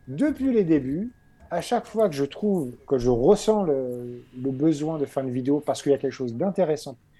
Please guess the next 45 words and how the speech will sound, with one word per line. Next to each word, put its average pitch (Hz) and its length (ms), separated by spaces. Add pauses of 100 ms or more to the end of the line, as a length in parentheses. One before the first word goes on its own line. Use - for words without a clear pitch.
(160)
à - 80
partager, 139 420
je 135 180
le 190 200
fais 151 340 (600)
et 254 120
je 170 140
par-, 139 320
et 147 80
je 135 100
fais 151 140
une 147 100
vidéo. 127 340 (500)
Et 135 400
il 131 40
y 135 80
a 127 60
les 127 80
vidéos 123 340
avec 127 180
Patrick 143 300
Baronnet, 139 600
hein, 160 420
dont 117 180
on 113 80
parle 127 240
depuis 113 240
tout 113 160
à - 80
l'heure, 254 460 (240)
qui 113 80
a - 20
fait 113 140
la 113 80
préface 117 340
de 113 60
mon 117 180
livre, 262 340 (400)
où 226 140
pendant 147 460
une 254 180
heure, 214 500
je 123 120
vous 143 180
embarque 151 460